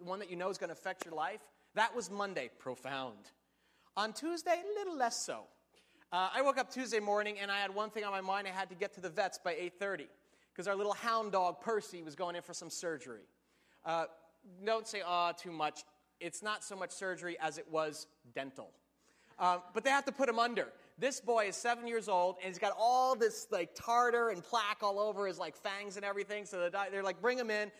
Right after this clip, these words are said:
We're gonna put him out, and he'll, he'll have, um, cleaner teeth and better smelling breath."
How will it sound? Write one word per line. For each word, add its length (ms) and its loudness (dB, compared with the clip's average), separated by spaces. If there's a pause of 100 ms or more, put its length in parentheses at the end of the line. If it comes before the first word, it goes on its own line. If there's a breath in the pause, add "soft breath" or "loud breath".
(140 loud breath)
We're 100 -2
gonna 140 2
put 200 2
him 120 2
out, 260 4
and 140 -2
he'll, 140 0
he'll 200 0
have, 260 0
um, 280 2 (240 loud breath)
cleaner 260 0
teeth 340 -8
and 160 -4
better 200 0
smelling 360 -4
breath." 300 -4